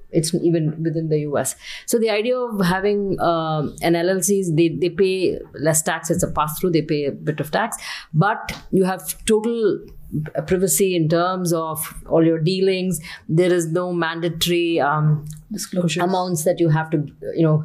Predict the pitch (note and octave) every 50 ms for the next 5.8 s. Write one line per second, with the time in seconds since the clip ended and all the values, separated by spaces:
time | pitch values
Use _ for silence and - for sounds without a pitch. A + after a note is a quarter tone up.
0 | - - - C#3+ D3 D3 D3 C#3+ C#3 C3+ - - C3 C3+ C#3+ E3 E3 D#3 E3 F3+
1 | F3 F3+ A3 A3+ - - - - - D#3 C#3+ D3+ D3+ D3+ D3+ D3+ C#3+ D3+ D3 F3+
2 | A3+ D4 - - - E3+ E3 D#3 D3+ D3 C#3+ C#3+ C3+ - - - D#3+ D#3 D#3 D#3
3 | D#3+ D#3+ E3 D#3 - - D#3+ D3+ - F3 E3 E3+ D#3 D#3 E3 E3 D3+ D#3+ D3+ D#3
4 | E3 D3+ D#3 D3+ D#3 - D#3+ C#3+ C3+ - - - F3+ E3 D#3+ D#3+ D#3+ D#3 - F3+
5 | E3 D#3+ D#3 D3+ C#3 C#3 D3 D3+ C#3+ C#3+ C#3 D3 F3 G#3+ G#3+ -